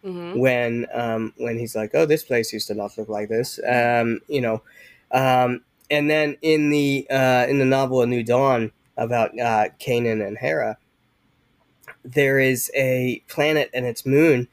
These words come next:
Speaker 2: that are being mined for an ore that the Empire
Speaker 1: Mm-hmm.
Speaker 2: is using, and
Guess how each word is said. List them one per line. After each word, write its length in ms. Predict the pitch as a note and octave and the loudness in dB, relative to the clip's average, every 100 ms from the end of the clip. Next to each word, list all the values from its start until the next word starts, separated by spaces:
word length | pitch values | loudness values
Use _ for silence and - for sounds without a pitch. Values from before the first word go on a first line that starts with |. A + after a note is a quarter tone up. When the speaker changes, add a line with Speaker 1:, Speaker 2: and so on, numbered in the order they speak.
| _ _ _ | _ _ _
Speaker 2:
that 120 | C3+ C3 | 0 2
are 100 | B2+ | 2
being 480 | B2+ B2+ B2 B2 A#2+ _ _ | 0 0 0 -2 -6 _ _
mined 540 | A#2+ B2+ B2+ B2+ B2+ B2 | -2 2 4 4 0 -2
for 480 | - B2+ A#2+ A#2 A2 - | -6 -2 0 0 -2 -6
an 160 | A#2 A2 | -6 2
ore 340 | E3+ B2 - _ _ - | 2 2 -2 _ _ -14
that 100 | A#2 | -4
the 100 | A#2+ | -2
Empire 320 | A2+ A#2 A2 | -2 0 -2
Speaker 1:
Mm-hmm. 80 | A2 | -2
Speaker 2:
is 120 | A2 | -6
using, 300 | G#2 - - _ _ _ _ - | -10 -10 -16 _ _ _ _ -2
and 540 | C#3 C3 B2 A#2+ A#2 | 0 0 0 -2 -6